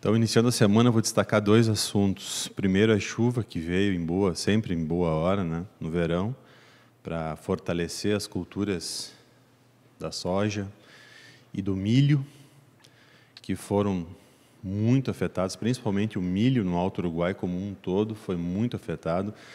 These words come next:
Lavouras inteiras foram perdidas com a seca.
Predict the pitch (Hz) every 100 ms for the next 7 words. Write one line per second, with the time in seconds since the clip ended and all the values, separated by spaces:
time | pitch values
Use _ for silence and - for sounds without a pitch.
0 | - - _ 85 82 98 107 98 90 -
1 | 98 107 90 - - 95 95 90 - 87
2 | 80 95 117 127 117 - - - - -
3 | - 90 90 92 104 110 127